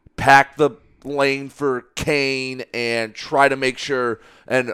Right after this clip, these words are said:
okay, if someone else beats us at that point, you tip your cap. For Imlay City, yeah, you try to stop Mary Langeman, but she can shoot it from three.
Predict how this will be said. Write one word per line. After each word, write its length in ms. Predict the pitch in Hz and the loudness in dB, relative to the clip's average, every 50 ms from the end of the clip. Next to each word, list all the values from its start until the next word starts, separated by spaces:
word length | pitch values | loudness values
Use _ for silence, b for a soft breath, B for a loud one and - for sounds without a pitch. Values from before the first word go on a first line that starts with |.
| - _ _ _ _ _ _ _ _ _ _ | -12 _ _ _ _ _ _ _ _ _ _
okay, 340 | 151 165 - - 160 143 143 | 4 4 6 6 6 6 6
if 100 | 139 131 | 6 4
someone 320 | - 175 156 151 147 143 | 4 4 4 4 2 2
else 180 | 143 135 135 - | 2 2 0 -2
beats 280 | - - 143 135 - | -4 -6 -6 -6 -6
us 120 | 120 110 123 | -8 -12 -12
at 80 | 123 | -2
that 260 | 120 127 123 117 - - | 2 2 2 2 2 -2
point, 380 | - 127 127 123 120 117 - _ _ _ | -6 -6 -4 -4 -4 -6 -8 _ _ _
you 120 | 120 123 | -10 -8
tip 280 | - - 127 117 - - | -6 -6 -6 -6 -8 -10
your 100 | 104 101 | -14 -14
cap. 420 | - - 131 123 104 - - b b b b b b b b b b b b b b b b _ _ _ _ _ _ | -6 -2 0 0 0 -2 -6 b b b b b b b b b b b b b b b b _ _ _ _ _ _
For 240 | _ - 160 151 156 | _ -4 -2 0 2
Imlay 360 | 190 220 240 247 247 226 202 | 2 0 2 2 4 4 2
City, 360 | 170 - - - 214 196 170 | 2 -2 0 0 2 2 2
yeah, 440 | 160 147 135 147 160 175 190 202 196 | -2 -2 2 4 6 6 8 8 6
you 200 | 196 185 175 160 | 6 4 2 -2
try 320 | 139 - - - 190 180 180 | -4 -4 -2 2 4 4 4
to 80 | 175 170 | 2 0
stop 540 | - - 165 165 165 156 151 - _ _ _ _ _ _ _ _ _ | -2 2 6 6 8 6 6 2 _ _ _ _ _ _ _ _ _
Mary 360 | 139 147 147 147 147 143 139 | -10 -6 -4 -4 -4 -4 -4
Langeman, 600 | 123 123 123 131 151 175 170 151 139 131 131 123 | -4 -2 0 0 0 0 -2 -4 -4 -6 -6 -4
but 400 | 101 131 123 - - - - _ b b b b b b b b _ _ _ _ | 0 2 2 2 2 0 -4 _ b b b b b b b b _ _ _ _
she 220 | - - - 117 | -18 -14 -14 -12
can 180 | 117 131 127 120 | -12 -12 -14 -14
shoot 400 | - - - - - 143 143 147 | -12 -10 -10 -4 -2 0 0 0
it 120 | 143 - | -2 -6
from 140 | - 143 135 | -10 -14 -14
three. 520 | - - 139 143 143 127 110 90 76 - | -10 -8 -4 -2 -2 -2 -2 -4 -8 -14